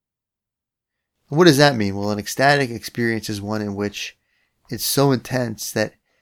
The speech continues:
that one is taken out of oneself, right? One stands outside of oneself and one's, in one's experience. And this is what happens when we kind of lose ourselves in something.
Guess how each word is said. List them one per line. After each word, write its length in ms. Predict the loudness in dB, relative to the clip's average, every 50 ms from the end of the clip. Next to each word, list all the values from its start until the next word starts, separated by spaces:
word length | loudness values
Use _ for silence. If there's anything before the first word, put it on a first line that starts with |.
| _ _ _ _ _
that 160 | -6 -6 -4
one 200 | -2 0 0 0
is 140 | 0 -2 -4
taken 380 | -6 -4 -4 -4 -4 -4 -6 -4
out 180 | -2 -2 0 -2
of 80 | -2
oneself, 880 | -2 -4 -6 -4 -4 -4 -4 -4 -4 -6 -10 -14 -20 -20 -20 -20 _ _ _ _
right? 120 | -16 -12 -10
One 200 | -8 -8 -8 -8
stands 560 | -8 -6 -4 -2 2 2 4 4 4 2 2
outside 520 | 2 2 2 0 -2 -2 -2 0 0 0
of 120 | -2 -4 -6
oneself 540 | -10 -12 -12 -10 -10 -10 -10 -10 -12 -14 -14
and 100 | -14 -14
one's, 380 | -14 -16 -16 -16 -16 -18 -20 _ _ -12
in 200 | -12 -10 -10 -10
one's 200 | -10 -10 -12 -14
experience. 920 | -16 -16 -12 -10 -8 -8 -8 -10 -16 -20 _ _ -18 -16 -16 -16 -16 _ _ _ _ _ _ _ _ _ _ _ _ _ _ _ _ _ _ _ _ _ _ _ _ _ _ _
And 120 | -2 0 2
this 120 | 2 2
is 120 | 0 2 2
what 120 | 2 2
happens 380 | 4 4 2 2 2 -2 -4 -4
when 100 | -4 -4
we 80 | -4
kind 180 | -6 -6 -6 -6
of 60 | -4
lose 460 | -4 -2 2 6 6 8 8 6 6
ourselves 720 | 2 0 0 -2 -4 -2 -2 -2 -2 -4 -6 -8 -10 -10 -10
in 140 | -10 -10
something. 480 | -10 -10 -10 -10 -12 -12 -18 -20 -20